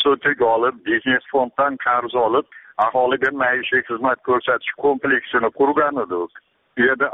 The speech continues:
axlatxonani qolgan o'ttiz besh sotigini ham, e, qo'shib berishdi, hokim kelib, iltimos qilib yurib. Buni qarorlari, kolxoz qarori,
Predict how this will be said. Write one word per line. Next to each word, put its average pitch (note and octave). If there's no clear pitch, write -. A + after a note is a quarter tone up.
axlatxonani C3
qolgan B2
o'ttiz C3
besh C3
sotigini B2
ham, C#3
e, G#2
qo'shib D3+
berishdi, A#2
hokim A2+
kelib, G#2+
iltimos B2
qilib G2+
yurib. F#2+
Buni B2
qarorlari, B2
kolxoz B2+
qarori, A#2